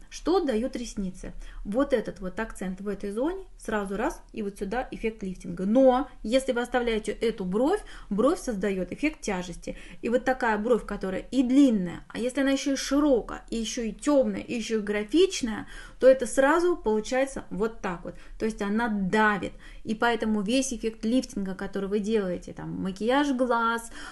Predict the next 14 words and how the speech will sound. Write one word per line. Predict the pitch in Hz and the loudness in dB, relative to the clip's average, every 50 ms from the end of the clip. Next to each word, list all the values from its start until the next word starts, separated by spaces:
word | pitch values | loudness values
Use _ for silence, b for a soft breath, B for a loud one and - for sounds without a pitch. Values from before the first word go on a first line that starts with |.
| B B | B B
а, | - 190 190 185 | -2 -2 0 0
моделирование | 170 165 180 196 185 269 311 302 254 262 269 269 262 254 226 214 220 202 196 196 190 | 0 -2 0 2 6 6 8 8 8 6 6 6 6 6 6 4 -2 -4 -4 -6 -6
и | |
так | 185 220 220 226 | -4 -4 -4 -2
далее, | 208 202 190 185 196 190 185 B B B | -2 -2 -2 -2 -4 -6 -8 B B B
бровь, | - 196 196 247 254 294 392 403 - - | -2 2 4 4 6 6 4 4 2 -2
она | - 208 220 247 233 | -2 0 0 0 0
прибивает, | - - - 269 254 269 311 359 339 311 349 330 233 208 170 165 165 160 165 - B B B | -2 -2 2 6 8 10 10 10 8 8 6 6 4 2 -2 -4 -6 -8 -10 -14 B B B
хотя | - 214 214 226 220 | -4 -2 0 0 0
находится | 208 196 170 - - 240 349 392 427 427 - 214 | -2 -2 -4 -2 2 4 8 8 8 6 4 0
в | 180 | 0
верхней | 190 233 262 - - 214 180 | 2 2 2 2 0 -4 -4
части | - 214 214 214 - - | -4 -6 -8 -8 -6 -8
лица. | 180 185 175 - - - 151 | -8 -8 -8 -10 -12 -14 -12